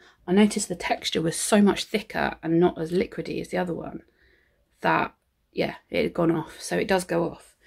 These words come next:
um, and it stops being as effective. And when I started using it, it was so much better. Um, so,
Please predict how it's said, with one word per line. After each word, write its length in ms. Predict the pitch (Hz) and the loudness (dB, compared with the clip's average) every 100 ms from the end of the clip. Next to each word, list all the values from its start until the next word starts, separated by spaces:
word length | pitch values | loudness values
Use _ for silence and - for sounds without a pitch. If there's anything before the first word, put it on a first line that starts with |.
| - - - _ - | -20 -20 -20 _ -2
um, 300 | 175 170 170 | 4 6 6
and 140 | 170 165 | 2 0
it 100 | - | 0
stops 300 | 190 - - | -2 -4 -4
being 260 | 165 160 | 0 2
as 80 | 156 | 2
effective. 400 | - 180 - - | 2 0 0 0
And 100 | 156 | 6
when 120 | 175 | 6
I 20 | |
started 340 | 175 165 160 151 | 6 2 -4 2
using 380 | 165 170 165 - | 4 4 2 -4
it, 180 | - - | -4 -6
it 200 | - - | -12 -8
was 100 | - | -8
so 240 | - - - | -6 -8 -6
much 320 | 170 175 - | -2 -2 -4
better. 420 | - 156 - 190 208 - - - - - | -12 -10 -4 -4 -4 -8 -20 -20 -8 2
Um, 500 | 165 160 160 156 - - | 6 8 8 4 0 -6
so, 560 | - - 165 160 156 | 0 6 8 8 6